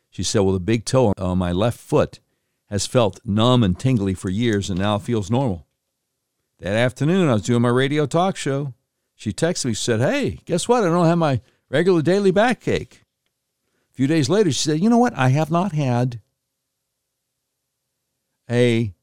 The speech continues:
headache since I got my atlas adjusted. Turn my power on dot com." I said, "How often are you used to having headaches?" She said, "Oh, every day." Well, that's a good thing, huh? That's a good thing. Turn my power on dot com.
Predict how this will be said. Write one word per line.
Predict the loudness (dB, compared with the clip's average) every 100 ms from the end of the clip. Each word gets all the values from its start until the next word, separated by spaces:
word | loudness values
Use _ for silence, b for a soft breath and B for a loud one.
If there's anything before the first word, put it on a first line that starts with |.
| _ _
headache | -12 -8 -6 -8 -10 _
since | -8 -6 -4
I |
got | -2 -2
my | -2
atlas | -4 -4 -4
adjusted. | -6 -6 -8 -10 -18 _ _
Turn | -6 -4
my | -2
power | 0 0 0
on | 0 0
dot | -4
com." | -6 -6 -8 -12 _ _ _
I | -4
said, | 0 2 0 -2 _ _ -6
"How | -2 0 -2 -4 _ _
often | -4 -4 -2
are | -4
you | -2
used | -4 -4
to |
having | -2 -2 -2 -4 -2
headaches?" | -2 -2 -6 -20 b
She | -6 -2
said, | -2
"Oh, | 2 2
every | 2 -2
day." | -2 -4 -10 _ _ _ _ _ _ _ _ _ _ _ _ _ _
Well, | -8 -8
that's | -6
a |
good | -10 -8
thing, | -10 -10
huh? | -12 -14 _ _ _ _ _ _ _ _ _ _
That's | -14 -8
a |
good | -6 -6
thing. | -10 -16 _ _ _ _ _ -6
Turn | 0 2
my | 0
power | 0 0 2
on | 0
dot | -2 -4
com. | -6 -8 -10